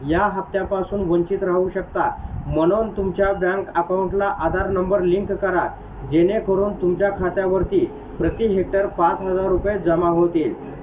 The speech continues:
तर अशा प्रकारे शेतकऱ्यांसाठी ही एक महत्त्वपूर्ण अपडेट होती. अशा प्रकारच्या महत्त्वपूर्ण अपडेट जाणून घेण्यासाठी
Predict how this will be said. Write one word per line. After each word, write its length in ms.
तर 60
अशा 300
प्रकारे 520
शेतकऱ्यांसाठी 800
ही 200
एक 120
महत्त्वपूर्ण 580
अपडेट 360
होती. 320
अशा 280
प्रकारच्या 640
महत्त्वपूर्ण 520
अपडेट 360
जाणून 320
घेण्यासाठी 680